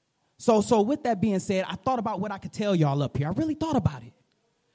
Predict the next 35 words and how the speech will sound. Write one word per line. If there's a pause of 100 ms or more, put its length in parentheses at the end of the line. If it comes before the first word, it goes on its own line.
(100)
Should
I
talk
about
your
adversity
for
a
second?
No,
I
don't
even
wanna
attack
you. (920)
Could
I, (140)
can
I
really
just
talk
about,
and (340)
I'm
gonna
walk
around
for
a
little
bit. (1040)
Thank
you.